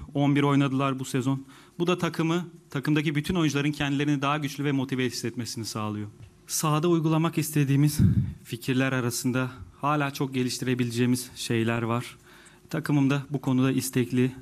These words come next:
antrenmanlarla, daha fazla antrenman yaparak, daha fazla çalışarak, oyuncularla iletişim kurup, onlarla konuşarak bunları onlara açıklayarak daha iyi bir hale getirebiliriz.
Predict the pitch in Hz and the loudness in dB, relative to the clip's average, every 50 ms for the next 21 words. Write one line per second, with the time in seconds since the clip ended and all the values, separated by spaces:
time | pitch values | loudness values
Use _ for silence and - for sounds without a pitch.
0 | - - - 131 123 120 - 131 131 127 127 127 127 123 127 131 131 131 123 110 | -10 -4 -2 -2 0 0 0 0 2 2 2 4 4 2 2 2 2 0 0 -2
1 | 113 113 120 113 - 120 135 147 143 - 139 131 117 123 120 117 110 127 123 113 | -4 -4 -8 -8 -4 -2 -2 -2 -2 -2 -4 -2 -2 -2 -2 -2 -2 -2 -2 0
2 | 117 117 113 110 - 110 107 110 110 - 127 131 147 151 139 139 131 120 123 120 | 0 0 -2 -2 -2 -4 -4 -6 -6 -4 -2 -2 0 0 0 -2 -2 -2 -2 -4
3 | - - 113 110 107 - 117 110 110 107 - - 127 120 120 117 120 131 127 131 | -4 -4 -4 -4 -4 -4 -4 -4 -4 -6 -4 -2 -2 0 0 0 -2 -2 -2 0
4 | 135 131 123 127 123 - - 127 123 - 127 120 113 - - - - - - - | 0 0 0 0 -2 -2 -2 -2 -2 0 0 0 -2 -2 -6 -20 -20 -20 -20 -14
5 | - - 120 123 127 127 127 131 131 131 131 123 123 - 139 127 117 123 123 - | -8 -2 0 2 2 2 2 0 -2 -2 -2 -2 -2 0 -2 -2 -2 -4 -6 -10
6 | - - - 123 120 120 127 127 127 123 123 127 123 123 120 - - - - 127 | -12 -6 -2 0 2 4 4 4 4 4 4 4 2 0 -2 -4 -6 -6 -2 -2
7 | 110 110 123 131 - - - - - - - - - - 131 131 131 131 131 127 | 0 0 -2 -4 -6 -12 -20 -20 -20 -20 -20 -16 -8 -2 0 0 2 2 2 2
8 | 131 127 123 120 127 135 120 123 120 - 120 123 123 117 120 120 113 120 120 - | 2 2 2 2 2 2 2 0 0 0 0 0 0 2 2 2 2 0 -2 -4
9 | - | -8